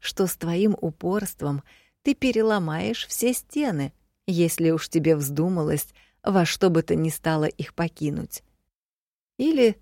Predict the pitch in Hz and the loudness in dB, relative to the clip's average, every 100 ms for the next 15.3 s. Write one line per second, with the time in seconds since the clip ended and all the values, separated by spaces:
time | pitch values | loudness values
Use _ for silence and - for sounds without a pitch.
0 | - - 196 226 208 160 175 - 156 - | -12 -2 2 4 2 2 2 0 -6 -4
1 | 147 143 147 139 - _ _ _ _ _ | -2 0 0 -2 -6 _ _ _ _ _
2 | - - 208 - 143 151 156 156 151 - | -12 -2 -2 0 -4 -2 -2 -2 -4 -6
3 | 151 151 151 151 156 160 147 143 151 143 | -4 -2 0 -2 -2 -2 -4 -4 -4 -4
4 | - 151 143 143 147 - 156 139 139 143 | -8 -8 -6 -4 -6 -6 -6 -4 -6 -8
5 | _ _ _ _ _ _ _ _ _ _ | _ _ _ _ _ _ _ _ _ _
6 | _ _ _ - 294 285 330 320 - 262 | _ _ _ -12 -4 0 0 -2 -2 -2
7 | 262 262 226 226 226 208 214 254 208 190 | 0 0 0 -2 -2 -2 -2 0 2 2
8 | - - 185 165 170 165 196 214 - - | 0 -4 -6 -2 -2 0 -2 -2 -6 -10
9 | - - 220 220 190 175 - - 139 147 | -12 -10 -2 0 0 -2 -4 -4 -4 -4
10 | 165 175 190 _ _ _ 202 - - 117 | -4 -6 -8 _ _ _ -8 -4 -6 -6
11 | - - - _ _ _ _ _ _ _ | -8 -16 -18 _ _ _ _ _ _ _
12 | _ _ _ _ _ _ _ _ _ _ | _ _ _ _ _ _ _ _ _ _
13 | _ 208 - - 175 196 190 165 143 135 | _ 0 0 -2 0 0 2 2 2 0
14 | 160 190 175 175 170 165 139 202 339 381 | 2 4 2 2 4 4 4 4 4 2
15 | - 143 127 | -4 -4 -4